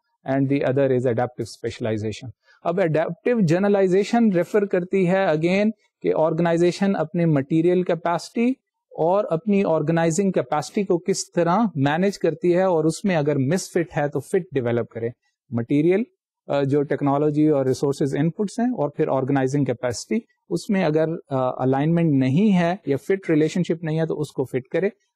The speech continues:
और ये एट्रीब्यूट करता है कि ऑर्गेनाइजेशन स्लैक को भी, again, एडेप्टिव जनरलाइजेशन जो है वो अब ऑर्गेनाइजेशन की जो, जैसे मैं अब कह रहा हूँ process of adaptation, वो क्या है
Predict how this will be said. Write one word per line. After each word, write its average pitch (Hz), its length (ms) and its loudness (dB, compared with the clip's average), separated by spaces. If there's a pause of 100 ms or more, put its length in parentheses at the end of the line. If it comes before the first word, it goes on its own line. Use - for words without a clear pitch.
(140)
और 151 180 0
ये 170 240 2
एट्रीब्यूट 160 480 0
करता 135 360 -2
है 135 160 0
कि 143 160 -4
ऑर्गेनाइजेशन 147 720 0
स्लैक 160 420 -2
को 160 140 0
भी, 123 200 0 (420)
again, 135 260 0 (320)
एडेप्टिव 156 500 -2
जनरलाइजेशन 165 960 2
जो 139 360 -2
है 147 320 0 (360)
वो 170 400 2
अब 147 240 -4 (180)
ऑर्गेनाइजेशन 139 840 0
की 170 280 0
जो, 151 500 0 (160)
जैसे 120 300 -2
मैं 139 100 2
अब 131 180 -2
कह 127 120 0
रहा 139 60 0
हूँ 160 80 -2 (100)
process 190 300 0
of 143 100 -2
adaptation, 127 640 -2
वो 160 180 0
क्या 180 200 0
है 196 180 0